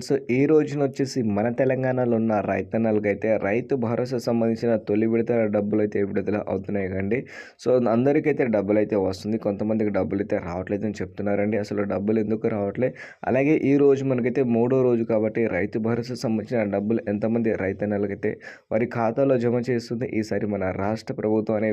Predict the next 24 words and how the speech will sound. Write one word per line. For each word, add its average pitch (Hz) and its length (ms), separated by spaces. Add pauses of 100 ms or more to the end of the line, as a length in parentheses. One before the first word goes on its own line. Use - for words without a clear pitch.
విషయాలు 101 360
మనం 101 180
అయితే 104 140 (100)
మాట్లాడుకుందాం. 101 600 (340)
అదేవిధంగా 143 680
నిన్న 123 200
మంగళవారం 123 540
రోజున 120 480
రైతులకైతే 110 520 (120)
ఎంతవరకు 113 360
అయితే 110 200
డబ్బులు 107 260
అయితే 107 200
వచ్చింది 123 340
అనే 107 240
విషయాలు 110 260
కూడా 113 140
మనమైతే 110 120 (680)
ఈరోజు 131 480
ఈ 127 180
వీడియోలో 110 220
అయితే 107 200
తెలుసుకుందామండి. 104 680
వీడియో 104 260